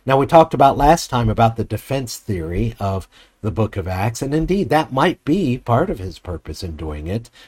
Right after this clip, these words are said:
but he lays out here that this is for understanding. Certainty is what he is hoping to develop in the reader. So Acts is a continuation of that purpose, as we see in the introduction.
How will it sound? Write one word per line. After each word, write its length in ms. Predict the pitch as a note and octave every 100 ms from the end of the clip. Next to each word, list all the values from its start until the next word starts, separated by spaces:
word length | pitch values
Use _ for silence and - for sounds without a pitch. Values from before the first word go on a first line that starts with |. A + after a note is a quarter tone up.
| -
but 140 | A#2+
he 180 | A2+ D3+
lays 300 | B2+ A#2 A2+
out 220 | G#2 G2
here 220 | B2 C3+
that 200 | A2 F2
this 180 | - C#3+
is 100 | F#2
for 220 | - F2
understanding. 720 | D#2+ F2 D#2+ - A#2+ A2 C#2+ -
Certainty 920 | - - - D#3+ B2+ G2 E2 - A#1+ - _ _ _ _
is 280 | - E2+ -
what 320 | F#2+ E2+ - _ _ _
he 220 | - G#2+
is 140 | F2 -
hoping 560 | - A#2 A2+ D#2+ C#2+ _ _ _
to 180 | - G2+
develop 600 | D#2 E2+ - G2+ F2+ F2 -
in 340 | G#2 F#2 D#2+ D2+ _ -
the 120 | E2+
reader. 540 | D2+ F2 E2+ D2+ C2 - - _ _ _ _ _ - _
So 200 | - C3
Acts 320 | A2+ D3+ D#3+ D3+
is 120 | C3
a 60 |
continuation 1000 | A#2+ B2 A2+ - C3 A#2+ G#2 A2 A2+ G2+
of 100 | E2+ E2
that 220 | D#2+ -
purpose, 420 | - F#2 E2 -
as 140 | E2+
we 140 | F#2 G2
see 440 | - C3+ A2+ G2 - _
in 100 | G2+
the 120 | G#2
introduction. 760 | G#2+ G#2+ G2 G2+ F#2+ - F#2+ F2